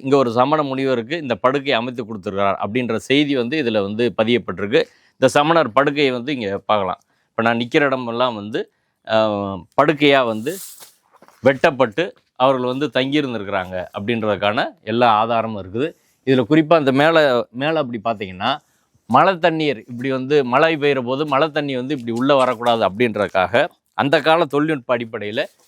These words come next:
இந்த மேல வந்து கட் பண்ணியிருப்பாங்க. அந்த இடத்துல இருந்து மழை தண்ணி வந்து அப்படியே விழுந்துரும். இன்னைக்கு நம்ம சன்சைடு மாதிரி வச்சிருக்கோம்ல, அது போல ஒரு அமைப்பு வந்து, அஹ், மூணாம் நூற்றாண்டு, கிமு மூணாம் நூற்றாண்டுல கிட்டத்தட்ட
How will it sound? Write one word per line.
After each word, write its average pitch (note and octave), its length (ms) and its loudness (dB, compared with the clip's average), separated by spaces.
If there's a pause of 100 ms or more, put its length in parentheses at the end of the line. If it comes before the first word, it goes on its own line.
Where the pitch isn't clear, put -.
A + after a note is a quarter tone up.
(140)
இந்த B2+ 160 -8
மேல E3 300 4
வந்து C#3+ 220 -2
கட் C3 200 -6
பண்ணியிருப்பாங்க. G2+ 480 -4 (180)
அந்த B2 200 -4
இடத்துல C3 280 0
இருந்து C3+ 320 2 (240)
மழை C3 220 2
தண்ணி B2 280 -4
வந்து A2+ 280 -2 (220)
அப்படியே D3 320 4
விழுந்துரும். C3 400 -2 (340)
இன்னைக்கு C#3 200 0
நம்ம C3 200 -2 (220)
சன்சைடு D3 440 0
மாதிரி C3+ 220 0
வச்சிருக்கோம்ல, A#2+ 520 -2
அது A#2+ 200 0
போல C#3+ 220 2
ஒரு A#2 140 0
அமைப்பு A2 360 -4
வந்து, F#2+ 240 -2 (840)
அஹ், G#2 380 0 (840)
மூணாம் E3 320 6
நூற்றாண்டு, B2+ 400 2
கிமு D3 260 2
மூணாம் D#3 380 4
நூற்றாண்டுல B2 460 0
கிட்டத்தட்ட A#2+ 680 0